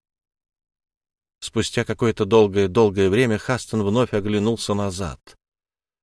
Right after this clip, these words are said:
Пятнышко никуда не исчезло, только прибавило в величине. Мало этого, в ярких лучах восходящего солнца оно из черного сделалось разноцветным, засияло,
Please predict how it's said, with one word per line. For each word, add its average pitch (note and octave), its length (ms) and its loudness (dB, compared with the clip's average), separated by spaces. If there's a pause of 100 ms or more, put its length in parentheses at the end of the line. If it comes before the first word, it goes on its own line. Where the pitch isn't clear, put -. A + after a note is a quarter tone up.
(200)
Пятнышко B2 480 -4
никуда B2+ 340 0
не C3 160 0
исчезло, G2 480 2
только G2+ 380 2
прибавило F2+ 580 0
в F#2 40 -4
величине. G#2+ 600 -4 (380)
Мало F2 260 2
этого, D#2+ 400 -2
в E2+ 60 -8
ярких G2 520 -2
лучах G2+ 460 0
восходящего F#2+ 720 -2
солнца A2 580 -2
оно F2+ 320 -2
из - 220 -8
черного G#2 600 0
сделалось F#2+ 540 2
разноцветным, G2 920 -4
засияло, G2+ 760 -4